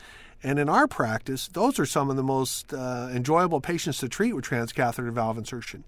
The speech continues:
Because as you pointed out, they usually don't come with all the other comorbidities like the bad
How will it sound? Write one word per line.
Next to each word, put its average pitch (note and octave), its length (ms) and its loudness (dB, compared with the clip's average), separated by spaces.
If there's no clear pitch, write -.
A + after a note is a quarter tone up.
Because D#3+ 300 0
as D3+ 140 0
you - 60 0
pointed F3+ 360 0
out, F3 200 4
they D3 80 0
usually D#3+ 280 0
don't D3+ 220 2
come E3 200 0
with D3 140 0
all C#3 120 6
the C#3 140 4
other C3+ 140 2
comorbidities C#3 1000 0
like A#2 200 -4
the A2+ 180 -2
bad B2+ 480 4